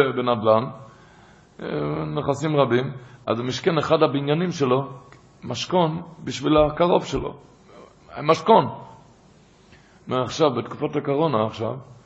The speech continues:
הוא אומר, כל הבניינים שמח שם. אין דיירים, והשוכרים לא משלמים. חוץ מהבניין הזה של משכן, זה מלא, וכל הזמן משלמים. הבניין היחיד שאין לו בעיות שם. הוא אומר, הוא רואה בחוש,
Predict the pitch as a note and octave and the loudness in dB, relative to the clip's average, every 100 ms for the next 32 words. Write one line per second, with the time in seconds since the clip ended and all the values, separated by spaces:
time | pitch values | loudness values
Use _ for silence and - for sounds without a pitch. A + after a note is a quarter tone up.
0 | _ - _ - A2 C#3 C3 - - - | _ -20 _ -12 -4 -4 -4 -8 -20 -20
1 | _ - - F#3 F3 C#3+ C3+ C3 B2+ - | _ -20 -4 2 2 2 0 -2 -4 -6
2 | G2+ F#2 F2 - - - _ _ A#2 A2+ | -6 -6 -8 -12 -14 -16 _ _ -12 -10
3 | G#2+ G#2+ G#2+ G2+ G#2+ G#2+ G#2 G2+ G#2 G2+ | -6 -4 -2 -2 -4 -6 -8 -8 -10 -10
4 | G2+ - A2 G#2+ G#2 G2+ G#2 G#2+ A2+ G2+ | -12 -10 -10 -8 -8 -4 -4 -4 -8 -10
5 | - - _ - - - A#2 - - B2+ | -16 -20 _ -20 -18 -4 -4 -2 -4 -4
6 | A#2+ C3 D3 C3 B2 C3 A#2 A2 - C#3 | -4 -4 -2 -2 -4 -4 -4 -6 -6 0
7 | D#3+ E3 - - A2 C3 B2+ B2 B2 B2+ | 0 0 -10 -16 -10 -8 -6 -2 0 4
8 | D#3 F3 F3 - - - D#3+ D3+ A#2+ C3 | 4 4 -2 -14 -14 -8 -2 -2 -2 -4
9 | B2 B2+ B2+ D3 E3 - - - - C3 | -4 -4 -4 -6 -8 -10 -14 -12 -2 -2
10 | C#3 E3 F3 C#3 C3 D3+ - B2+ B2 A2 | -2 -4 -2 -2 -2 -4 -4 -4 -4 -4
11 | G2+ F#2 - D2 - _ _ _ _ _ | -4 -8 -12 -14 -18 _ _ _ _ _
12 | _ _ - D#3+ D#3 D3+ - D3+ D3+ C#3 | _ _ -14 -2 4 4 2 2 2 2
13 | B2+ C#3+ C3+ - | 0 0 -4 -6